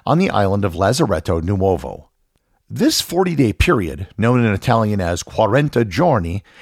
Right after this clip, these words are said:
is the origin of the word quarantine. One of the factors which began the decline of Venice was the development of direct trade routes to Asia for spices.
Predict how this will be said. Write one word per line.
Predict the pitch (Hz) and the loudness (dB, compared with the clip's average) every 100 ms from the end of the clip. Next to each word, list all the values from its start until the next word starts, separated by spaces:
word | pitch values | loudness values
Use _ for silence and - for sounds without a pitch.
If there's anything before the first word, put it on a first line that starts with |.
| - | -4
is | 143 | -2
the | 123 - | -2 -2
origin | 180 226 123 90 78 | 0 0 0 -2 -4
of | 156 | -2
the | 151 | -2
word | 92 73 90 | -2 -4 -6
quarantine. | - 104 92 80 - 53 - _ _ _ _ _ _ _ - - - | -4 0 0 -2 -10 -14 -18 _ _ _ _ _ _ _ -20 -18 -2
One | 269 | 0
of | 285 | 2
the | 156 | 0
factors | - 120 120 104 | 2 0 0 -2
which | 110 - | -2 -4
began | 120 110 123 135 | -4 0 2 2
the | 110 | 0
decline | - - 104 95 | -2 -2 0 0
of | |
Venice | 87 151 104 95 | 0 0 0 -2
was | 101 104 | -4 -2
the | 110 | -2
development | 95 98 101 110 | 0 0 0 0
of | 104 87 | -2 -2
direct | 101 101 - | -2 -2 -2
trade | 202 240 160 | -2 -2 0
routes | 82 85 - | -2 -2 -4
to | - - | -6 -4
Asia | 78 85 | -6 -6
for | 85 90 | -6 -4
spices. | - - 113 104 69 - - | -4 0 0 0 -6 -12 -18